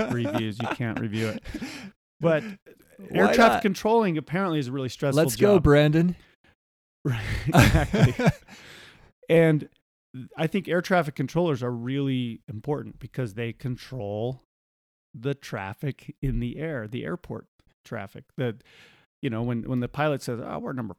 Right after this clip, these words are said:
Speaker 1: four in line here to take off. It's gonna be six hours till we get off this tarmac," or, or whatever. He's getting info. It's not just like he gets in a line. He's getting info from a guy in the tower that says, "All right, uh,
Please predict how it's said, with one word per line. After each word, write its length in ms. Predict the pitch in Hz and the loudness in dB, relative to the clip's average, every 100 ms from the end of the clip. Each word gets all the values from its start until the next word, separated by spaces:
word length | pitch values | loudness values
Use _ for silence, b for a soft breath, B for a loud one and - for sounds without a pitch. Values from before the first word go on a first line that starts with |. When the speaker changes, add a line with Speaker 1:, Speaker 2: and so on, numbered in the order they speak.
| - | -6
Speaker 1:
four 260 | 135 113 | -2 -2
in 160 | 92 90 | -4 -8
line 320 | 92 107 104 | -10 -8 -8
here 160 | 104 101 | -10 -12
to 80 | 90 | -12
take 200 | 110 - | -14 -12
off. 260 | - 107 - | -10 -12 -14
It's 100 | 107 | -18
gonna 180 | - 98 | -16 -14
be 120 | 98 | -14
six 480 | - - - 113 - | -14 -18 -16 -16 -14
hours 400 | 104 107 98 98 | -10 -10 -10 -12
till 120 | - | -16
we 100 | 98 | -14
get 100 | 98 | -14
off 180 | 98 - | -14 -16
this 240 | 92 - - | -18 -20 -18
tarmac," 580 | - 101 95 101 110 - | -14 -12 -12 -12 -14 -18
or, 260 | - 104 123 - | -20 -20 -20 -10
or 140 | 120 | -6
whatever. 500 | 120 151 147 117 117 - b b _ _ _ _ _ _ | -2 0 0 0 -4 -8 b b _ _ _ _ _ _
He's 220 | 175 190 | -6 -4
getting 300 | 180 160 151 | 0 2 2
info. 480 | 147 135 143 135 - _ _ - - | 0 -2 -4 -4 -8 _ _ -20 -16
It's 200 | 139 - | -14 -8
not 140 | 170 | -8
just 180 | 151 143 | -8 -8
like 220 | 143 131 | -6 -6
he 140 | - 127 | -8 -8
gets 240 | 131 - | -8 -6
in 80 | 127 | -8
a 100 | 113 | -6
line. 320 | 131 127 113 | -6 -6 -6
He's 160 | 113 127 | -6 -6
getting 240 | 135 131 | -4 -4
info 340 | 123 120 135 127 | -4 -2 -2 -2
from 240 | - 135 | -4 -4
a 60 | 127 | -4
guy 280 | 117 113 | -4 -4
in 100 | 120 | -4
the 80 | 131 | -6
tower 380 | - 104 107 110 | -8 -8 -6 -8
that 40 | |
says, 180 | 123 - | -10 -12
"All 140 | 151 151 | -8 -6
right, 360 | 147 143 127 | -6 -6 -8
uh, 220 | 123 120 | -8 -8